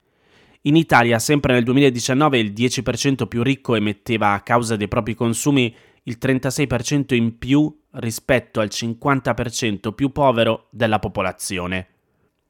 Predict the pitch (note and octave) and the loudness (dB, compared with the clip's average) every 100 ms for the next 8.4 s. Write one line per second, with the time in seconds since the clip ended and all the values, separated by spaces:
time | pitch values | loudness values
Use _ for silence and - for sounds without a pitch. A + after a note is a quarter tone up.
0 | _ _ - A#2 C3 D#3 A#2 G#2+ A#2 A#2 | _ _ -4 0 2 4 2 2 0 0
1 | G#2 A2 G#2 G2+ G2+ G#2 G#2 G2+ G2+ F#2+ | 0 0 0 0 -2 0 0 2 0 -2
2 | _ _ _ _ _ D#3 C#3 - B2 B2 | _ _ _ _ _ -2 0 2 2 2
3 | B2 G#2 F#2+ A2 G#2+ B2+ A#2+ G#2+ G2+ A#2+ | -2 -4 -4 -2 0 2 2 0 -4 -2
4 | A#2+ A#2 F#2 G#2 G2+ A2+ A2 - G#2 F#2 | -2 -2 -4 -4 -4 -4 -8 -6 -4 -2
5 | G2+ G2 G#2 A2 F#2 F2 - G2 F#2 F#2+ | -2 -4 -2 -2 -2 -6 -6 -4 -2 -4
6 | - _ _ - C#3 C#3+ C#3 G#2+ A2 B2 | -10 _ _ -4 -4 0 -2 0 0 0
7 | C#3 B2 A#2 A#2 - A#2 B2 B2 B2+ C#3 | 0 0 0 -2 -4 -2 0 2 0 0
8 | C#3+ C#3+ C#3+ | 2 2 0